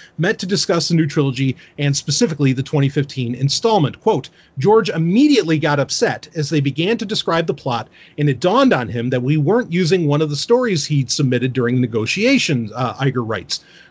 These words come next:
Quote, "George knew we weren't contractually bound to anything, but he thought that our bearing the story treatments was a tacit promise that we'd follow them,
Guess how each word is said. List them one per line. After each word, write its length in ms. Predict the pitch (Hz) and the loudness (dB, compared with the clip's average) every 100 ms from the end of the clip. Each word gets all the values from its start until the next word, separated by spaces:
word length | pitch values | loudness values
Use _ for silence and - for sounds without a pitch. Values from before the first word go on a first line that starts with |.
| _ | _
Quote, 220 | 196 190 | 2 2
"George 400 | 160 208 254 165 | 4 4 4 0
knew 160 | 190 254 | 2 4
we 140 | 220 | 4
weren't 280 | 151 240 247 | 4 2 0
contractually 600 | 190 160 202 - 180 147 | -4 -2 -4 0 0 2
bound 240 | 180 196 | 0 -2
to 100 | 147 | -2
anything, 380 | 170 185 190 208 | -2 0 0 0
but 100 | 147 | -2
he 60 | 127 | -2
thought 400 | - 190 208 165 | 0 -2 -2 0
that 200 | 147 147 | -2 2
our 200 | 180 226 | 2 2
bearing 400 | 165 185 196 170 | 2 2 2 0
the 60 | |
story 340 | 143 185 185 196 | -2 0 0 0
treatments 420 | - 208 208 - | -2 -2 -2 0
was 200 | 143 135 | 0 0
a 80 | 117 | -4
tacit 500 | - - 220 - 226 | -6 -4 -4 -2 -2
promise 380 | - 175 180 - | 0 0 0 0
that 100 | 143 | 0
we'd 220 | 131 117 | -2 -2
follow 320 | 165 185 226 | -2 2 4
them, 200 | 226 254 | 4 0